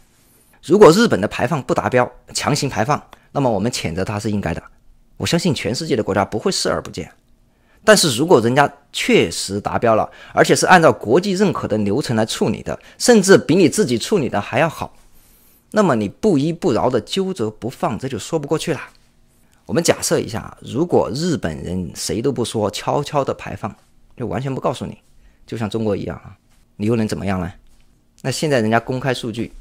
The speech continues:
提前告诉你排放的结果，那你倒是义愤填膺了，这是为什么呢？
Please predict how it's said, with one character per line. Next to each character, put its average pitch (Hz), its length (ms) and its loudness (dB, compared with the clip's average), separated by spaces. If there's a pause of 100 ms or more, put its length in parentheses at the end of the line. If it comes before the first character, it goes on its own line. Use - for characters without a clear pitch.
(220)
提 - 160 -4
前 120 180 0
告 123 140 4
诉 113 140 -4
你 85 260 -6
排 - 180 -6
放 113 140 0
的 90 80 -2 (120)
结 - 180 -8
果， - 160 -10 (800)
那 - 60 -8
你 110 100 -4
倒 123 160 -2
是 123 120 -4
义 143 140 -4
愤 127 160 -4
填 87 240 -10
膺 101 120 -6
了， 98 100 -12 (520)
这 - 120 -12
是 165 160 -8
为 165 60 -2
什 117 120 -6
么 90 100 -4
呢？ 69 100 -12